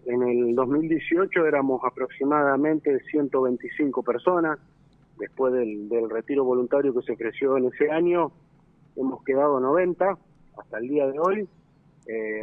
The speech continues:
así que bueno, son noventa familias que estamos dependiendo de, de la fábrica. Así que bueno, vemos, vemos con mucha preocupación porque la fábrica, eh, el comuni-, largó un comunicado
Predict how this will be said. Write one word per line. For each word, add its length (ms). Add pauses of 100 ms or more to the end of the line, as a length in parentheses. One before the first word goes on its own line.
así 140
que 80
bueno, 180 (180)
son 160
noventa 420
familias 600
que 60
estamos 560 (800)
dependiendo 1040
de, 720 (420)
de 140
la 120
fábrica. 600 (880)
Así 240
que 100
bueno, 220
vemos, 800 (180)
vemos 320
con 180
mucha 280
preocupación 760
porque 240
la 120
fábrica, 520 (520)
eh, 180
el 140
comuni-, 420
largó 280
un 120
comunicado 800